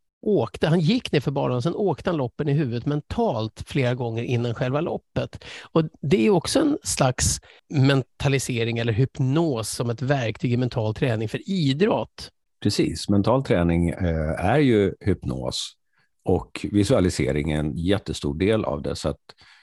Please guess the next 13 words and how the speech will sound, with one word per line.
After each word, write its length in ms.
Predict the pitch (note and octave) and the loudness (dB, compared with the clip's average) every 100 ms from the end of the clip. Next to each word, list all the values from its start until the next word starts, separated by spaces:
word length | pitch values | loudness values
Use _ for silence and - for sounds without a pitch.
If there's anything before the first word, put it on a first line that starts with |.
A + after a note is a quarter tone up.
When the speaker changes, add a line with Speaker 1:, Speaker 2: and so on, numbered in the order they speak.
| _ | _
Speaker 2:
jag 100 | F2+ | 0
vet 80 | G2 | 0
inte 180 | A2 F#2+ | 2 2
om 280 | F2 F2 - _ - - | 2 0 -6 _ -20 -16
Stenmark 480 | - G2+ D#2+ E2+ E2 - | -6 0 2 2 -2 -4
var 260 | E2+ E2 - _ - | -2 -2 -2 _ -4
tränad 380 | G#2 F2 A2 D3 | 0 2 2 2
i 40 | |
mental 320 | D3 B2 C#2+ | 0 0 -2
träning, 340 | D#2+ D2+ C#2+ D#2 | -2 -2 -2 0
men 180 | E2 E2+ | 0 0
det 140 | E2+ | 0
är 120 | E2+ | 0